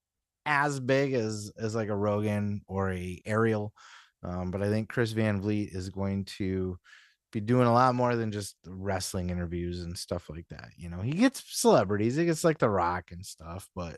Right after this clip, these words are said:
just for, like, a couple minutes at, like, a media thing or whatever, like, uh, he's just a talented guy. I have full faith in his continued success, I guess is the best way I can say it. Um, if you're into Magic, look, I,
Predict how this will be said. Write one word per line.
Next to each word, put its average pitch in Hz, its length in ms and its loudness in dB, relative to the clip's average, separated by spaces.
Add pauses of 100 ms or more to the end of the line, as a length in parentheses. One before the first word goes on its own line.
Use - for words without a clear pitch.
(120)
just 117 240 -4
for, 135 80 2
like, 95 180 0
a - 140 -12
couple 95 200 -6
minutes 98 440 -6
at, 80 100 -8
like, 92 200 -6
a 87 180 -8 (580)
media 110 460 4
thing 113 320 2
or 107 100 0
whatever, 110 600 4
like, 90 440 -4 (500)
uh, 101 180 -8
he's 123 260 -2
just 190 240 0
a 226 60 4
talented 170 560 2
guy. 139 240 0
I 87 200 -6
have 85 100 -10
full 120 220 -4
faith 123 380 2
in 107 160 2
his 104 540 0 (260)
continued 110 560 0
success, - 640 -6
I 90 160 -6
guess 87 300 -6
is 95 100 -4
the 98 100 0
best 92 300 -2
way 95 180 0
I 92 60 -2
can 85 180 -8
say 98 280 0
it. 90 160 -6 (580)
Um, 143 500 6
if 151 160 2
you're 190 140 8
into 254 280 4
Magic, 196 640 4
look, 170 220 2
I, 147 160 -2